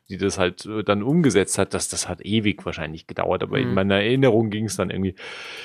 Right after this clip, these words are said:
Speaker 1: ging's natürlich, ist das, sind das jetzt alles Sachen, auf die dann Twitter auch reagiert hat. Aber ja, natürlich ist die Basis halt, ist halt von Grund auf eine andere. Aber vielleicht hat sich bei, bei Twitter natürlich auch wirklich eine andere Nutzerschaft gebildet. Und,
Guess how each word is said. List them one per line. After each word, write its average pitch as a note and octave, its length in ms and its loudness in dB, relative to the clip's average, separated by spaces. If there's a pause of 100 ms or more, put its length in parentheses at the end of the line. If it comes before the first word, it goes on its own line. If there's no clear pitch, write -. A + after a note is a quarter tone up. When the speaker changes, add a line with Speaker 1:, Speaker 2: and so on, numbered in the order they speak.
(180)
Speaker 1:
ging's D3+ 200 4
natürlich, B2 380 4
ist C3+ 200 0
das, B2 140 2
sind B2+ 200 2
das A#2 100 0
jetzt A2+ 260 2
alles A#2 260 0
Sachen, A#2 260 0
auf G#2 120 -4
die A2+ 140 -8
dann G#2 140 0
Twitter A#2 260 -2
auch A2 220 -2
reagiert A2 420 0
hat. F#2+ 160 -4
Aber F#2 240 0 (460)
ja, F3+ 160 4
natürlich C#3 340 4
ist - 160 -2
die B2 60 -4
Basis B2 480 0
halt, G2 160 -4
ist A#2 160 -6
halt G#2+ 340 -2
von A2 160 -2
Grund A#2 240 -2
auf G#2+ 160 -2
eine G2+ 120 -4
andere. A2 320 -2
Aber G2 120 0
vielleicht B2+ 260 0
hat D3+ 140 0
sich E3 140 -2
bei, C3 180 4
bei - 240 0
Twitter F3+ 260 0
natürlich D#3+ 320 2
auch C#3+ 140 0
wirklich D#3+ 260 0
eine C#3+ 120 -2
andere C3 320 2
Nutzerschaft A2 600 -2
gebildet. G2 480 0
Und, G2 200 -6